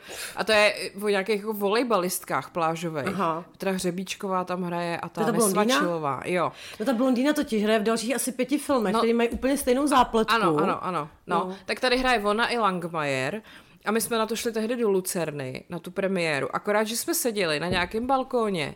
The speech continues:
Speaker 1: a v podstatě jsme neslyšeli nic, protože tam byla tak blbá akustika,
Speaker 2: Aha.
Speaker 1: že jsme třeba po deseti minutách si řekli, „Hele, to nemá cenu,“ <laughs> prostě šli jsme pryč. A pak jsem to jednou viděla, ne celý, někde, když to dávali asi, já nevím, to je jedno.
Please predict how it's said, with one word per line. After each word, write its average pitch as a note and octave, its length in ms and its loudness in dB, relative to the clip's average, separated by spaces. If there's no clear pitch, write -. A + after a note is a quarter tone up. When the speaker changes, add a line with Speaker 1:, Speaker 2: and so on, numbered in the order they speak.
Speaker 1:
a F#3 80 -4
v F#3 60 -12
podstatě G3 340 -4
jsme G#3 180 -4
neslyšeli G3+ 560 0
nic, F#3 300 -4
protože F#3 140 -6
tam G#3 120 2
byla G#3 120 6
tak A3 140 -2
blbá G#3+ 300 2
akustika, A#3 460 -2
Speaker 2:
Aha. C#3 80 -2
Speaker 1:
že G3 60 -8
jsme G3 140 -2
třeba A3 180 0
po A3 120 -2
deseti A3 360 -2
minutách G#3+ 600 0
si - 140 -8
řekli, G#3 200 -4
„Hele, G3+ 200 0
to G3+ 120 -10
nemá G#3 220 0
cenu,“ B3 320 0
<laughs> - 0 -
prostě A#3+ 380 2
šli A3+ 160 -10
jsme A3 180 -10
pryč. F3+ 380 -4
A - 80 -8
pak G#3 140 -2
jsem A3 140 0
to B3 60 2
jednou A3+ 420 0
viděla, A3 440 2
ne A3+ 220 0
celý, G#3 400 -2
někde, G3+ 400 0
když G#3 140 -4
to A3 120 -6
dávali G3 260 2
asi, G3+ 380 -4
já E3 160 -6
nevím, D3+ 300 -4
to F3 80 -8
je D#3 60 -2
jedno. D#3+ 240 -4